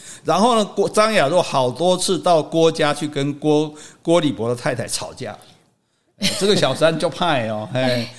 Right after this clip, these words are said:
Speaker 1: 你看派到第一个自杀了，搁派到，搁派去第二个，一模一样哦。
Speaker 2: 哦。
Speaker 1: <laughs> 对啊，然后郭，但是郭礼伯太太也很强硬面对，所以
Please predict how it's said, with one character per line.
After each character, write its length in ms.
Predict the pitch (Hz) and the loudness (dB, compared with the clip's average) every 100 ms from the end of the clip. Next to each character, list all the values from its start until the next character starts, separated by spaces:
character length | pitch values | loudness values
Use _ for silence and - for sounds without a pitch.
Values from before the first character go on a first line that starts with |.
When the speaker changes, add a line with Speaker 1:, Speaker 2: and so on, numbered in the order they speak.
| - | -10
Speaker 1:
你 120 | - | -2
看 180 | 208 156 | 2 2
派 200 | - 202 | 2 0
到 100 | 208 | 2
第 160 | 208 139 | 2 2
一 120 | 170 | 2
个 160 | 180 143 | 4 2
自 240 | 131 117 | 0 -6
杀 220 | 113 131 123 | -4 -2 0
了， 160 | 117 | -2
搁 120 | 120 170 | -2 -4
派 260 | - 170 | -2 -4
到， 140 | 160 156 | -2 -4
搁 240 | 147 165 | -4 -10
派 240 | 147 160 160 | -4 -4 -2
去 120 | 160 | -4
第 140 | 147 | -4
二 40 | 113 | -8
个， 360 | 101 104 104 | -8 -10 -8
一 120 | 113 | -8
模 320 | 113 131 123 113 | -8 -4 -4 -4
一 40 | |
样 140 | 107 104 | -6 -8
哦。 260 | 101 98 - - | -10 -14 -16 -10
Speaker 2:
哦。 240 | 208 247 - - | -10 -10 -16 -18
Speaker 1:
<laughs> 160 | - - | -12 -2
对 100 | 233 - | -2 -2
啊， 120 | 123 - - 160 | -10 -10 -18 -10
然 160 | 147 190 | 0 4
后 100 | 262 | 4
郭， 220 | 220 247 | 4 2
但 200 | 240 226 | 4 2
是 60 | 220 | 2
郭 280 | 214 208 208 | 2 4 4
礼 120 | 180 | 0
伯 220 | 113 127 | -2 -2
太 180 | 135 165 | 0 -2
太 80 | 135 | -2
也 160 | 110 120 | -2 -6
很 140 | 98 | -6
强 280 | - 104 117 | -8 -6 -4
硬 120 | 139 | -4
面 260 | 120 120 107 | -4 -6 -6
对， 220 | 117 98 | -8 -8
所 220 | - 165 | -4 0
以 120 | 175 | 0